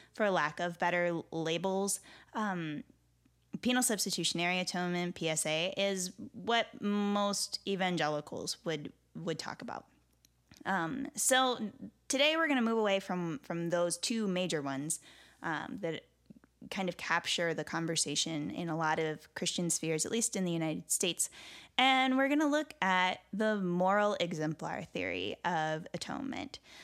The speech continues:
Now, this is one that I didn't encounter until I got to seminary. So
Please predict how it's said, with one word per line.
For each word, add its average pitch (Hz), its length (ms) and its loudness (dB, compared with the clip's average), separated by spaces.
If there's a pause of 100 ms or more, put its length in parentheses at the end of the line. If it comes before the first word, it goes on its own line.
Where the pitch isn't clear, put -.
(140)
Now, 185 380 4
this 240 320 2
is 403 140 0
one 320 160 4
that 247 140 2 (120)
I 175 100 2
didn't 190 260 2
encounter 160 520 0
until 175 240 0
I 160 120 2
got 156 240 -2
to - 60 -2
seminary. 180 640 -2 (120)
So 196 640 4